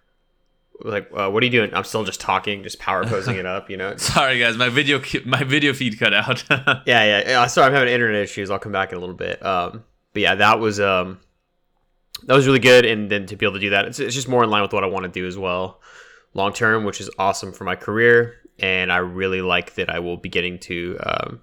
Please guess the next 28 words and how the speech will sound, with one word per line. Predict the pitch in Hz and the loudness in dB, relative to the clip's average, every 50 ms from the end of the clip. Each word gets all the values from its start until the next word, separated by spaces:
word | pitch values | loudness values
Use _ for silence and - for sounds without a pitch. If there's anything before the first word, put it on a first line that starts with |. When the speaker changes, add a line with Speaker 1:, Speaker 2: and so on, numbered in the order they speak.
| _ - | _ -4
Speaker 1:
kinda | 151 135 131 | -2 -2 0
combine | - 120 110 107 107 104 107 107 107 101 98 92 | -2 -2 0 2 4 4 4 4 2 0 -2 -2
both | 107 98 98 - - | -2 -2 -2 -2 -6
my | 110 90 92 | -8 -8 -4
passion | - - 95 92 - - 104 | -2 -2 -2 -2 -2 -6 -10
for | 92 - 101 | -8 -6 -6
technology | 101 - 101 92 - 92 90 90 95 98 95 101 92 | -6 -6 -8 -8 -6 -8 -6 -4 -4 -6 -6 -8 -8
with | 92 90 | -6 -6
also | 87 82 - - | -6 -6 -6 -8
helping | 101 - 101 95 - 104 98 | -8 -6 -6 -6 -6 -8 -8
people. | - 104 95 - 104 104 104 - _ _ _ - - - | -8 -8 -6 -6 -6 -6 -6 -8 _ _ _ -20 -16 -10
Um, | 92 85 82 - - - - 113 113 _ _ _ _ _ _ _ _ _ _ _ _ _ | -8 -6 -6 -6 -8 -8 -10 -14 -18 _ _ _ _ _ _ _ _ _ _ _ _ _
now, | - 90 90 | -6 -6 -4
the | 87 92 | -6 -6
helping | - 143 147 139 147 139 127 110 | -6 -4 -2 0 0 -2 -2 -2
comes | - 123 113 107 101 | -4 -6 -6 -6 -6
in | 98 95 | -8 -10
f-, | 90 - _ _ _ _ _ _ _ _ _ _ _ _ | -12 -16 _ _ _ _ _ _ _ _ _ _ _ _
kind | - - 98 | -12 -10 -10
of | 92 92 | -8 -10
the | 92 | -10
form | - - 101 95 95 92 | -10 -8 -6 -6 -6 -6
of | 90 90 90 - - _ _ _ _ _ _ - | -8 -10 -12 -14 -20 _ _ _ _ _ _ -4
technically | - 240 - 214 190 180 156 135 | -4 -2 -2 -2 0 2 2 0
selling | 127 - - 139 127 131 131 123 | 0 2 2 2 4 4 2 0
people | 120 123 110 110 104 | 0 -2 -4 -4 -4
products, | - 135 120 110 107 113 113 120 - - - - - _ | -2 2 2 4 4 4 4 2 0 -4 -10 -14 -14 _
right? | - 117 113 135 135 | 0 2 4 4 4